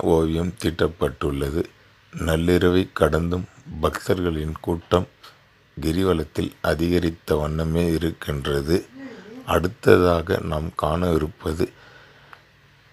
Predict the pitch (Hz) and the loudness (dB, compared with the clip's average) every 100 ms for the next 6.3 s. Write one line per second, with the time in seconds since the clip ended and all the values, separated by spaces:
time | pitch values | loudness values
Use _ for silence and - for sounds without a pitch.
0 | _ - - 98 104 113 101 95 92 92 | _ -8 0 8 10 8 8 6 6 4
1 | 85 85 90 101 - - 80 85 87 - | 4 4 4 0 -4 -4 2 4 2 -2
2 | - - 78 76 90 - - _ _ _ | -10 -4 -2 0 0 -2 -18 _ _ _
3 | - _ - 80 85 98 95 90 87 90 | -20 _ -4 0 4 4 4 6 6 4
4 | - 82 78 87 87 - - 76 80 76 | -2 -2 2 4 2 2 -2 -2 -2 -6
5 | - 85 - - - - - - - 82 | -2 -2 -2 -10 -20 -20 -20 -12 0 2
6 | 82 85 | 2 0